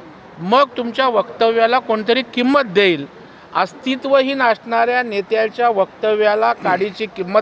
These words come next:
नाही, त्यांच्या वक्तृत्वाला, त्यांच्या वक्तव्याला आमच्या नजरेत शून्य किंमत आहे. त्यांनी स्वतः प्रतिमा निर्माण करावी,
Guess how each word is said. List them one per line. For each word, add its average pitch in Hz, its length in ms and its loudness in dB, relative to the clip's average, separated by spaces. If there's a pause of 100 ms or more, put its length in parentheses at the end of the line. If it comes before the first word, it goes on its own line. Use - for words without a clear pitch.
नाही, 226 320 0 (580)
त्यांच्या 196 460 2
वक्तृत्वाला, 208 960 0
त्यांच्या 185 440 -2
वक्तव्याला 202 800 0 (440)
आमच्या 185 440 2
नजरेत 196 460 -2
शून्य 262 460 0
किंमत 208 300 0
आहे. 185 240 2 (460)
त्यांनी 214 260 2
स्वतः 214 360 0
प्रतिमा 214 460 -2
निर्माण 233 400 0
करावी, 240 440 0